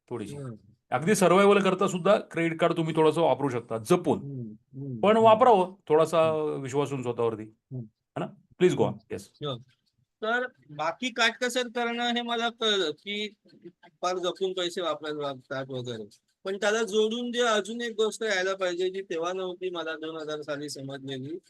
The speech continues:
Speaker 2: की या सगळ्याचं उत्तर ना, रेग्युलर काम आज कोणाकडे नाही. बारा महिने चालणारा धंदा कुठलाच नाही.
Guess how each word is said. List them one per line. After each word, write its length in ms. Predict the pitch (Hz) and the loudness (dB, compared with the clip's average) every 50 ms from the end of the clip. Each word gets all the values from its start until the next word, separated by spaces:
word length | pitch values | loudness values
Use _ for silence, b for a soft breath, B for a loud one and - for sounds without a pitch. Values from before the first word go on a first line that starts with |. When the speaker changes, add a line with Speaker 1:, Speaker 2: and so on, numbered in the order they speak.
| _ _ _ _ _ _ _ _ _ _ _ | _ _ _ _ _ _ _ _ _ _ _
Speaker 2:
की 420 | 208 220 233 240 254 262 247 - - _ - - - _ _ - | -4 -4 -2 -4 -4 -6 -10 -12 -16 _ -20 -20 -20 _ _ -10
या 200 | 165 170 190 226 | -4 -2 -2 -2
सगळ्याचं 540 | 226 - 220 196 180 196 220 247 247 - 262 | -2 -2 -4 -2 0 0 0 0 -2 -4 -4
उत्तर 420 | 254 208 - - _ - 185 185 | -6 -6 -8 -10 _ -4 -4 -2
ना, 220 | 170 147 127 104 110 127 - _ _ - | -2 -4 -8 -14 -16 -18 -20 _ _ -8
रेग्युलर 580 | 127 131 143 147 147 165 190 202 208 214 220 | -6 -4 -4 -4 -4 -6 -4 -2 -2 -2 -2
काम 440 | 220 214 - - 185 180 185 185 185 | -4 -6 -6 -4 -4 -4 -2 -2 -4
आज 160 | 185 196 - | -6 -6 -8
कोणाकडे 520 | - 175 160 151 156 165 160 160 151 151 147 | -10 -10 -10 -8 -8 -8 -8 -8 -6 -6 -6
नाही. 180 | 135 123 117 110 110 - _ | -6 -8 -12 -14 -14 -16 _
बारा 320 | 123 127 135 131 139 160 175 | -6 -4 -4 -2 -2 -4 -6
महिने 300 | 180 180 175 175 180 185 | -6 -8 -8 -8 -8 -8
चालणारा 440 | 180 175 147 147 147 156 165 165 165 | -6 -6 -6 -6 -8 -8 -8 -8 -8
धंदा 320 | 156 147 143 147 156 160 | -8 -8 -8 -8 -8 -8
कुठलाच 460 | 156 - 151 127 - 151 143 139 - - | -8 -8 -10 -8 -6 -6 -6 -6 -8 -12
नाही. 120 | 107 101 | -16 -16